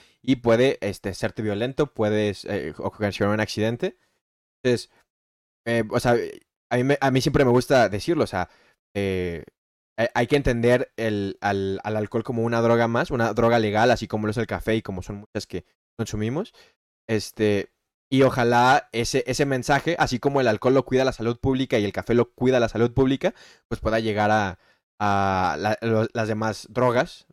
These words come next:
¿no? Y, y en un sentido de que dejen de ser un problema de seguridad y más bien un problema de salud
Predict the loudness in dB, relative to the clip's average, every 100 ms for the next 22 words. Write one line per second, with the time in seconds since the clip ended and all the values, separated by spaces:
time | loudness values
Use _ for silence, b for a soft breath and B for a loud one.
0 | -6 -2 -2 -4 -6 -6 -6 -6 -6 -2
1 | 2 2 2 -2 -8 b b _ -4 -2
2 | 0 0 0 0 4 6 6 6 2 -2
3 | b _ -8 -4 -2 0 2 2 2 0
4 | -2 -4 -4 -2 0 0 0 -2 0 0
5 | 2